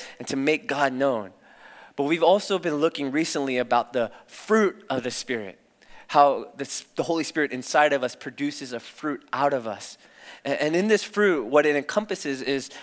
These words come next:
things like love, joy, peace, and of course, patience. And here's the thing about patience, right? It's something that we seem to have less time than ever before.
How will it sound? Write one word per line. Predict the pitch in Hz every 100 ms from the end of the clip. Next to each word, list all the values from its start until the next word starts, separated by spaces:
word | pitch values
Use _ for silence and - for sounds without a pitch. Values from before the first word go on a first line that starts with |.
| - -
things | 160 160
like | 151 131 131
love, | 131 135 131 113 107 - _ _ _ _ _ _ -
joy, | - 139 123 107 104 _ _ _ _ -
peace, | - 135 131 - - - _ _ _ -
and | 110
of | -
course, | - 135 107 - - _ _ _ _ -
patience. | - 135 - 92 - - - _ _ _ _ - -
And | 185
here's | 302
the | 247
thing | - 147
about | 123 107
patience, | - 131 110 101 95 -
right? | 123 120
It's | 151 165
something | - 233 254 240
that | 170
we | 165
seem | - 175
to | -
have | 143 135 123
less | 131 156 -
time | - 131 127 - - -
than | 123
ever | 123 131 139
before. | 131 - 113 107